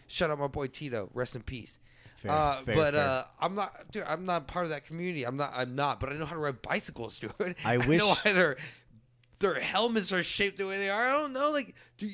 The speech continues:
Speaker 1: you gotta go aerodynamics, dude? <laughs>
Speaker 2: Bro, for your sake, I wish that you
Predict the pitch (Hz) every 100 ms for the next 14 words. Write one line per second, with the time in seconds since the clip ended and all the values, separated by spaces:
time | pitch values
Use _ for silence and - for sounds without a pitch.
0 | 175 180 170 240 226 220 226 233 202 214
1 | 240 294 370 370 - - - 508 - -
2 | 120 127 - 131 123 160 - 131 147 -
3 | 107 110 101 107 113 - 117 107 90